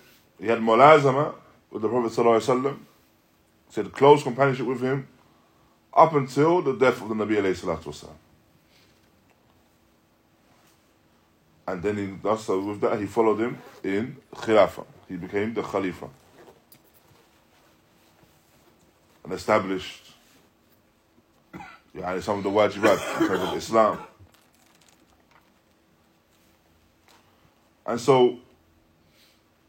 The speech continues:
the fadl of Abu Bakr, the fadl of Abu Bakr is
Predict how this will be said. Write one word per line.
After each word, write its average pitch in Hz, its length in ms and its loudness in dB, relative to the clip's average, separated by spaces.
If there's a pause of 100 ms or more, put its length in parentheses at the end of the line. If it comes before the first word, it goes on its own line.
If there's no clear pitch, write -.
the 101 120 -4
fadl 160 340 8
of 107 80 2
Abu 104 160 0
Bakr, 113 360 0 (260)
the 85 80 -14
fadl 143 260 4
of 110 80 0
Abu 101 180 0
Bakr 107 320 0 (1600)
is 107 600 -4